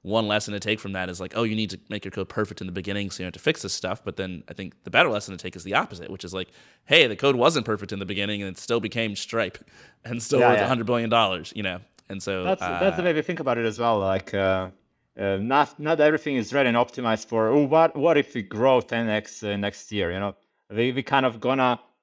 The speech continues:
Speaker 2: be able to predict that and, and kind of handle it if it happens, and we're gonna have the expertise ready to be able to do it in time. So, so yeah, basically, this, this, I don't think the infrastructure side will ever be kind of, "Ooh,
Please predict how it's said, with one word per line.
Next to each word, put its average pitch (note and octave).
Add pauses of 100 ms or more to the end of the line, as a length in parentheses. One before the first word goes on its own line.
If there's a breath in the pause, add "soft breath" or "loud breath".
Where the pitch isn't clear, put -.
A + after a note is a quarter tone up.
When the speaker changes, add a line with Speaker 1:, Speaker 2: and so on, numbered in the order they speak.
Speaker 2:
be B2
able B2+
to A#2+
predict C#3+
that A2+
and, A2+
and A#2
kind A#2
of G2+
handle A#2+
it -
if C3+
it A2
happens, A2
and A2
we're A2
gonna A2
have A2
the G#2+
expertise A2
ready A2
to G2+
be A2
able G#2+
to G#2
do G#2+
it G#2
in G2+
time. G#2+
So, G#2 (280 soft breath)
so -
yeah, -
basically, D3
this, D#3+
this, D#3
I C3+
don't D#3
think D#3
the C3+
infrastructure C#3
side B2+
will A#2
ever B2
be A2+
kind G#2+
of, G2
"Ooh, F#2+